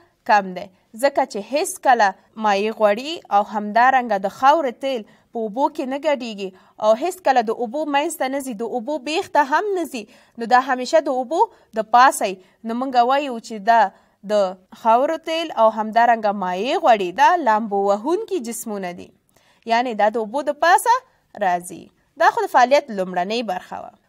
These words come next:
په دویمه برخه کې له موږ نه یې غوښتي دي چې هغه د مس او همدارنګه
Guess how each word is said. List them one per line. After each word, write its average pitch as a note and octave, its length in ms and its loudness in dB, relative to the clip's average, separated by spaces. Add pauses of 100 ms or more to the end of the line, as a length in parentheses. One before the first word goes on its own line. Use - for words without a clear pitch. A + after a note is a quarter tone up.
(120)
په D4+ 60 8 (160)
دویمه G4+ 320 0
برخه G4 260 6
کې F4 140 -4
له D4 100 -4
موږ F#4+ 200 -6
نه - 40 -2
یې D#4+ 120 -2
غوښتي - 320 -8
دي D#4 140 -8
چې C4+ 80 -8 (120)
هغه A#3 260 4 (140)
د - 0 - (540)
مس E4+ 280 0 (280)
او A3 180 4
همدارنګه C#4+ 720 4